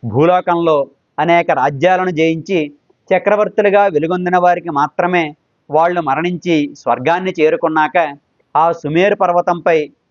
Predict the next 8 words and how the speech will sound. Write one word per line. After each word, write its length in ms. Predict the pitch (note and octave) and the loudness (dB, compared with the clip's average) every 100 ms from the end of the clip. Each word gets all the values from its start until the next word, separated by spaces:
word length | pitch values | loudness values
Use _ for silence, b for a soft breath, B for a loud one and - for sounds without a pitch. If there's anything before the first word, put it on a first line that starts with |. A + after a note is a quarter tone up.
| _ F3 | _ -2
తమ 140 | F#3+ | -2
పేరు 320 | F3+ E3 G#3 | 0 2 2
లిఖించుకునే 640 | G3+ - F3 F3 E3+ E3 D#3+ | 2 -2 -6 -6 -4 0 0
అవకాశం 540 | C3 C#3 E3+ E3+ F3+ | 0 0 -2 -2 -6
వస్తుంది. 500 | C#3 - D3+ C#3 C#3+ - _ _ _ - | -8 -6 -6 -4 -6 -10 _ _ _ -10
అందుకే 480 | G#2+ B2+ C#3+ E3+ C3+ _ _ _ | -4 -4 0 -2 -2 _ _ _
వంది 280 | G2+ G#2+ D3+ | -8 -2 -2
మాగధులు 500 | F3 E3+ E3 D3+ | 0 0 0 -2